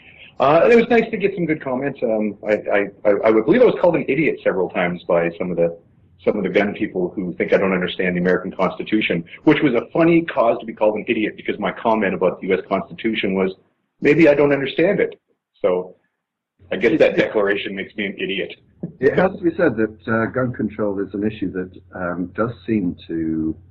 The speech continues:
Speaker 2: raise a lot of controversy. Um, it's one that we're gonna steer clear of. Uh, I got,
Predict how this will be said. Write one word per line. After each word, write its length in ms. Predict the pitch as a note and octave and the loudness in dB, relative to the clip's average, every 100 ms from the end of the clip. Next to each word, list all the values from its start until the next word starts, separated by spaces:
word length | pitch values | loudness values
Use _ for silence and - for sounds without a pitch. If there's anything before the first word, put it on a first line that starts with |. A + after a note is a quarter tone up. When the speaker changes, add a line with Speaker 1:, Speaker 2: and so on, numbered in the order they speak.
| - _ - | -20 _ -8
Speaker 2:
raise 240 | F#2+ F#2 F2 | -6 -6 -6
a 20 | |
lot 220 | G#2 - | -6 -8
of 100 | - | -8
controversy. 680 | F2+ F2+ G#2+ F2+ F2+ D2 C#2+ - | -6 -2 0 -2 -6 -10 -12 -12
Um, 380 | F2 F2 F2+ F2+ - - - - | -6 -4 -2 -4 -6 -20 -4 0
it's 220 | A2 - | 0 2
one 220 | C#3+ F3 | 2 2
that 100 | E3+ | 2
we're 60 | D3+ | 2
gonna 240 | D3+ C#3 | 0 -2
steer 240 | - C3+ - - | -2 -2 -2 -6
clear 300 | C3+ A#2 F2 | 0 0 0
of. 160 | D2+ - - | -8 -16 -14
Uh, 320 | F#2+ F2 F2+ | -10 -8 -8
I 140 | F#2+ A2 | -4 -4
got, 280 | G#2+ F#2 | -4 -8